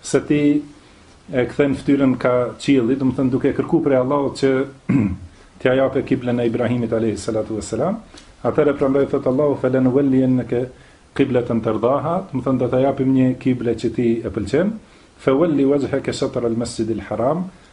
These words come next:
pra ktheje fytyrën ka Masjidul Haram, do të thënë namaz. "Wa haythu ma kuntum fawallu wujuhakum shatrahu", edhe kudo që t'jeni, ktheuni ka, e, Masjidul Haram, do të thënë ka Qabja.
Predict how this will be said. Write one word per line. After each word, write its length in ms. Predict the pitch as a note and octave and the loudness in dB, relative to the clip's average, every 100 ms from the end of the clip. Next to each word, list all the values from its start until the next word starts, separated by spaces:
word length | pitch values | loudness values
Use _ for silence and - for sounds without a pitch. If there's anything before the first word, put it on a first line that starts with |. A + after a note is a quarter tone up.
| - | -20
pra 240 | - C3+ C#3 | -2 -2 -2
ktheje 320 | - C#3 C3+ C3 | 0 2 2 0
fytyrën 380 | C#3 C3+ C3+ C#3+ - - _ - | 0 2 0 -4 -12 -20 _ -4
ka 400 | C3 C3+ C#3 - A#3+ | 0 0 -2 -8 -6
Masjidul 480 | B2 A2+ A#2 A#2+ G#2+ | -6 -4 -2 -2 -2
Haram, 400 | A2 A#2+ A#2 F#2 - - - | 0 0 0 -2 -6 -14 -10
do 80 | A#2+ | -4
të 60 | |
thënë 260 | C3+ B2+ A#2+ | 0 2 2
namaz. 460 | A#2 B2 G#2 F#2 - - - - _ | 2 0 -2 -6 -14 -20 -20 -20 _
"Wa 80 | A#2 | -4
haythu 300 | - D#3+ D#3 | 0 0 2
ma 160 | C#3+ B2+ | 0 0
kuntum 400 | D#3 D#3+ E3 E3 | 0 -2 -2 -2
fawallu 580 | C#3 C3+ C3+ B2+ B2 A2+ | 0 2 2 0 0 0
wujuhakum 540 | C3+ B2+ B2+ C#3+ F3 - - - - | 0 -2 -2 -4 -6 -12 -20 -20 -10
shatrahu", 560 | - C3+ - G#2+ C#3 D3 | -2 -2 0 0 2 0
edhe 120 | C3 | -2
kudo 260 | D#3 C#3 | -2 -2
që 140 | B2+ A#2+ | -2 -4
t'jeni, 400 | B2+ C#3 C#3 D3+ - - - _ - | -2 0 0 -4 -10 -20 -20 _ -6
ktheuni 440 | C#3 C3+ B2+ C3 | -2 2 2 2
ka, 320 | B2+ B2 B2+ C3 - - - - _ - _ - | 0 -2 -2 -6 -20 -20 -20 -20 _ -20 _ -16
e, 440 | A#2 A2+ A2 G#2+ A2 | -8 -6 -4 -4 -4
Masjidul 400 | A#2 A2 A#2 G#2+ | -6 -6 -6 -6
Haram, 380 | - A2+ G#2+ G2 | -2 0 0 -2
do 100 | F#2+ | -8
të 60 | F2+ | -8
thënë 220 | A2 A2+ | -6 -6
ka 100 | A2+ | -6
Qabja. 400 | F#2+ A#2 F#2 G2 | -4 -2 -2 -6